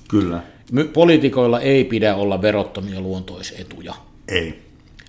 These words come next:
Speaker 2: Terveisiä vaan myöskin tuota matkustuskorvauksesta kansanedustajille.
Speaker 1: Niin, ai niin, sekin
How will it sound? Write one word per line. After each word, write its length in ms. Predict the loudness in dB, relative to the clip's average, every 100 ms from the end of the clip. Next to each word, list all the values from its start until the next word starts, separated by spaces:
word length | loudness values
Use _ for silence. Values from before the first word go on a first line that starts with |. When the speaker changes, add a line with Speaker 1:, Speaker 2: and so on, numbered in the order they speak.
| -2
Speaker 2:
Terveisiä 560 | -2 0 -2 0 2
vaan 160 | 4 2
myöskin 420 | 2 0 -2 -4
tuota 320 | -2 -2 -4 -2
matkustuskorvauksesta 1160 | -4 -4 -12 -16 -14 -8 -6 -6 -10 -12 -12
kansanedustajille. 1080 | -8 -8 -8 -12 -14 -16 -14 -14 -16 -14 -14 -16 -20 -20 -20 -20 -20 -20 -20 -20 -20 -20 -20 -20 -20 -20 -20 -20 -20 -20 -20 -20 -20 -20 -8
Speaker 1:
Niin, 240 | -2 0 -2
ai 160 | -4
niin, 180 | -6 -4
sekin 340 | -4 -6 -6